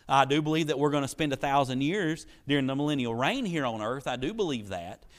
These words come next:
But I do not believe that there will be an actual literal heaven on earth. I don't believe in that.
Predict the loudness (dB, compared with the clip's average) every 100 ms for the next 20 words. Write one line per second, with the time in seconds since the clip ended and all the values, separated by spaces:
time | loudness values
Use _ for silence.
0 | -20 0 8 10 10 8 4 2 2 2
1 | 2 0 -2 -4 0 0 2 0 -2 -4
2 | -2 -2 2 0 0 2 2 4 0 2
3 | -2 -2 -2 -2 -4 -2 -6 -4 -6 -6
4 | -8 -10